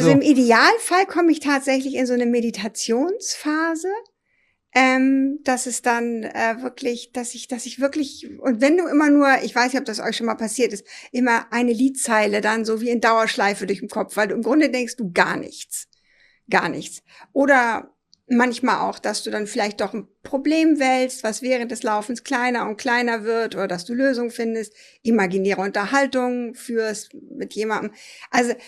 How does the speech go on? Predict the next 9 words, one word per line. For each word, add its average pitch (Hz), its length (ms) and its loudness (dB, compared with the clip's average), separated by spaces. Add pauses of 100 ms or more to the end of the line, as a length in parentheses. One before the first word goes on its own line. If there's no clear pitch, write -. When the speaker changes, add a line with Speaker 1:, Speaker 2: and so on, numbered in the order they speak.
(160)
Speaker 2:
ich - 360 -4
empfinde 262 480 2
Laufen 240 480 0
wie 254 80 -4
ein, 240 240 -4 (200)
es - 160 -8
ist 220 160 -8
wie 269 120 -2
ein 339 160 -4